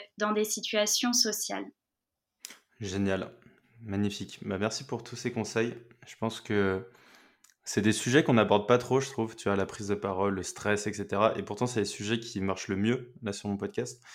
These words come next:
Speaker 2: Tous les épisodes sur le, ce sujet-là marchent, euh, super bien.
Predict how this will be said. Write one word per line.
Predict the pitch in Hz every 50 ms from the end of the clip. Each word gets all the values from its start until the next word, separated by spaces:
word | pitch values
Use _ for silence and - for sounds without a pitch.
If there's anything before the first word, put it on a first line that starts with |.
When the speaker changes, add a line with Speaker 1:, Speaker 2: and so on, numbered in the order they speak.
| - - - _ _ _ _
Speaker 2:
Tous | - 135
les | 135 131 123
épisodes | 127 123 127 127 120 127 127
sur | 123 120
le, | 104
ce | - - - - 98 - -
sujet-là | 104 - - 104 104 101 104 107 107
marchent, | 104 101 95 - -
euh, | 98 92
super | 90 - - 107 101
bien. | 98 107 113 135